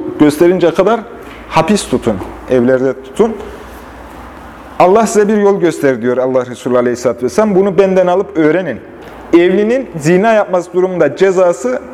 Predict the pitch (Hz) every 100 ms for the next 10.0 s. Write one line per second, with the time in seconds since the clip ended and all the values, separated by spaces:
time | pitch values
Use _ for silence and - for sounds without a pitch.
0 | - 165 220 175 165 151 139 - 175 233
1 | 247 - - - - - - - 120 139
2 | 165 123 95 - - - - - - -
3 | - - - - - - - - - 127
4 | 120 110 160 156 170 - 175 - 262 -
5 | - - - - 107 110 - 143 143 113
6 | 92 135 139 117 113 104 101 95 - -
7 | - - - - - - 160 160 196 254
8 | 220 202 196 180 175 170 156 151 208 196
9 | 165 160 196 185 185 185 240 208 240 262